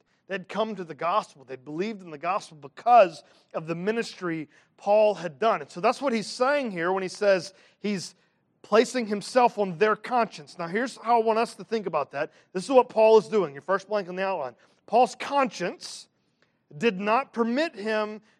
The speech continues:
to share the gospel cunningly,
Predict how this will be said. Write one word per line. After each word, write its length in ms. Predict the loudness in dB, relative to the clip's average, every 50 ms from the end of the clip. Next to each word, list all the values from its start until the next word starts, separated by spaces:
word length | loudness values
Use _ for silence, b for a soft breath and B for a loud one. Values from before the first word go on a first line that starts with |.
| _ _
to 80 | -12
share 400 | -10 -8 -4 2 2 2 2 2 0
the 100 | -4 -4
gospel 840 | -2 -2 0 0 0 0 -2 -6 -14 -2 2 4 4 4 2 0 b b b b b _
cunningly, 800 | -6 0 2 2 4 4 2 0 -2 -6 -8 -10 -10 -12 _